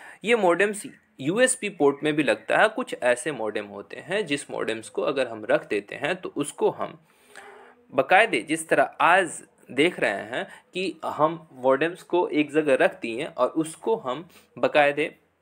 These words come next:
अ, हॉटस्पॉट्स के through, अ, Wi-Fi के through उसको कनेक्ट करने का जो कार्य होता है, उसी प्रकार से यहाँ भी मॉडेम है कि एक मॉडेम है जो कि आपके यूएसबी पोर्ट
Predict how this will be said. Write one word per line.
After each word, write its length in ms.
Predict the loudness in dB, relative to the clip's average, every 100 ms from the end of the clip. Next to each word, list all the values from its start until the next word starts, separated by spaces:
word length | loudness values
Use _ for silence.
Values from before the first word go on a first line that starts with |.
| _ _ _ _ _ _ _ _ -20 -20 -2
अ, 40 | 4
हॉटस्पॉट्स 720 | 6 6 2 0 2 2 2
के 140 | -2
through, 300 | -2 -4 -4 -4 -12 -6 2
अ, 260 | 6 6 6
Wi-Fi 380 | 4 4 -2 0
के 120 | -2
through 240 | -2 -2 -2
उसको 220 | -2 -2
कनेक्ट 360 | 2 2 2
करने 260 | 0 0 0
का 120 | 0
जो 140 | 0 0
कार्य 240 | 0 0
होता 280 | -2 -4 -2
है, 140 | 0
उसी 320 | 0 0 -2
प्रकार 340 | -2 -2 -2 -2
से 180 | 0 -2
यहाँ 360 | 0 4 4
भी 120 | 2
मॉडेम 340 | -4 -6 -8 -8
है 160 | -8 -8 -18 -12
कि 180 | 0 0
एक 120 | 2
मॉडेम 280 | 0 0 0
है 140 | -4 -6
जो 120 | -8
कि 160 | -8
आपके 360 | -2 0 0 -6
यूएसबी 540 | -6 -4 -4 -4 -8
पोर्ट 260 | -4 -2